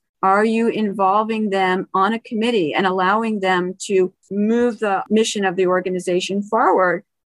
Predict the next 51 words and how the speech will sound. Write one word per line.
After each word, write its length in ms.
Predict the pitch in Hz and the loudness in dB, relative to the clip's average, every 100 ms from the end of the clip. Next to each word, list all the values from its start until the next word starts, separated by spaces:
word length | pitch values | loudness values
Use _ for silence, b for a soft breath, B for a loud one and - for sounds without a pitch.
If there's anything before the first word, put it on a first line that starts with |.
| _ _ _ _ _ | _ _ _ _ _
in 140 | 226 226 | -6 -4
contrast 560 | - 240 240 240 202 | -4 -2 0 0 -2
to 100 | 202 | -4
just 380 | 180 202 202 - | -2 -2 -2 0
sitting 300 | 233 220 202 | 2 4 2
on 120 | 175 | 0
the 80 | 180 | -2
board, 300 | 170 165 151 | -2 -2 0
just 180 | 202 202 | 0 0
showing 400 | - 196 185 180 | 0 -2 0 -2
up 140 | 170 | -2
at 180 | 170 139 | -4 -4
meetings? 520 | 180 170 123 117 - - _ | 0 2 0 -4 -10 -12 _
So 160 | - 240 | 2 4
it 80 | 220 | 6
really 400 | 240 311 392 339 | 6 6 6 4
is 140 | 269 | 2
a 80 | 233 | -2
two-way 520 | - - 226 214 190 | -4 -4 -2 0 -2
street. 540 | 202 - 208 175 - - _ _ - | -4 -4 -2 -2 -2 -8 _ _ 0
But 300 | 247 381 - _ _ | 2 2 0 _ _
if 160 | 208 214 | -14 -10
you 120 | 233 | -8
find 400 | 226 226 226 226 | -2 2 2 2
that, 180 | 208 190 | 2 2
you 80 | 220 | 2
know 140 | 247 | 2
what, 200 | 311 508 | 0 0
I'm 140 | 220 233 | -2 -2
really 200 | - 381 | -2 -2
trying 340 | - 311 440 | 0 -2 -2
to 100 | 415 | -4
engage 380 | 240 202 190 - | -4 -2 -2 -2
this 180 | 185 202 | -8 -8
board 320 | - 185 185 | 0 2 2
member, 460 | 185 180 180 185 - _ | 2 2 2 0 -4 _
but 140 | - 208 | -4 0
they're 140 | 233 | 2
really 260 | 233 320 311 | 2 2 2
just 320 | 262 247 - | 0 -4 -2
not 260 | 214 220 185 | -2 0 -2
interested, 480 | 226 294 294 339 | -4 -6 -2 0
they're 140 | 240 190 | 0 2
really 260 | 202 233 | 2 2
just 240 | 233 214 214 | 0 -2 -4
interested 340 | 233 262 220 | -6 -4 -2
in 120 | 202 | -2
sitting 300 | 185 233 233 | 4 4 6
on 100 | 196 | 4
the 80 | 180 | 2
board 420 | 165 175 175 175 | 2 2 4 2